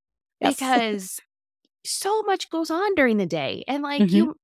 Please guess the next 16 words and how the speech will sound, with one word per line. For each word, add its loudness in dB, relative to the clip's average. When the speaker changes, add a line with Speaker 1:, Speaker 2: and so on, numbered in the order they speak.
Speaker 2:
you 0
might 0
not -4
expect -6
something -6
to -2
come -6
up. 0
You -8
get -2
an -2
email -2
you -6
didn't -6
expect. -6
You, -10